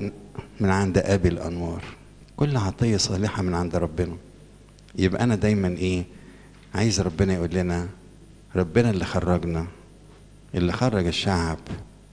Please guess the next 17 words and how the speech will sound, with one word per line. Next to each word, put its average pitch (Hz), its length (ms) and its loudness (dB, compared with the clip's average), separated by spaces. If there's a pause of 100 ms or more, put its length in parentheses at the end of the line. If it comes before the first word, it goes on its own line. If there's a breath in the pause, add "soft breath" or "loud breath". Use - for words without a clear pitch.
من 92 180 0
مصر - 480 -2 (540 loud breath)
وحفظه 95 540 2
في 80 100 -4
البرية، 85 720 0 (480)
مش 117 260 0
من 107 200 -2
أجل 101 240 0
تقواه، 87 500 0 (460)
لا، 123 100 -4
كانت 113 300 -2
من 113 100 -2
أجل 107 260 0
محبته، - 580 0 (800 loud breath)
من 104 140 4
أجل 127 220 4
العهد 98 460 2